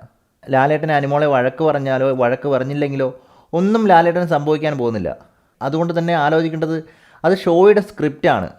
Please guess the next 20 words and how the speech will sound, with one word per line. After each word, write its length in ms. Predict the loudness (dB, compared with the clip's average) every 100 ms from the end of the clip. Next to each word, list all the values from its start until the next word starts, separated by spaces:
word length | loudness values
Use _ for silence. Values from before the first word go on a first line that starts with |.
| -20 _ -2
അത് 160 | 0
ഷോയുടെ 360 | 2 2 2 4
ഡയറക്ടർ 480 | 4 4 2 0 2
പറയുന്നതിനനുസരിച്ചാണ് 1000 | 2 0 0 -4 -6 -4 -2 -2 -2 0
ലാലേട്ടൻ 420 | 0 0 -2 -4
അവിടെ 160 | -4
ബിഹേവ് 360 | -4 -4 -2 -2
ചെയ്യുന്നത്. 380 | -2 -6 -8 -12 _ _ _
അല്ലാതെ 360 | -2 2 2 2
ലാലേട്ടനാണ് 560 | 2 2 0 0 -4 -4
ചെയ്യുന്നൊരു 300 | -4 -4 -6
പ്രവൃത്തിയല്ല. 560 | -2 -2 -2 -4 -4 -8 -10 _ _ _ -2
ഇവിടെ 160 | 0 4
പല 180 | 4 4
സീസണുകളിലും 640 | 2 0 0 -2 0 -2
നമ്മൾ 180 | -4 -4
നോക്കിക്കണ്ടാൽ 520 | -4 -6 -4 -4 -2
മനസ്സിലാവും. 440 | -2 -2 -2 -2 -4 -14 -20 _ _ 2
റോബിൻ്റെ 320 | 2 2 0
സീസൺ, 340 | -4 -6 -10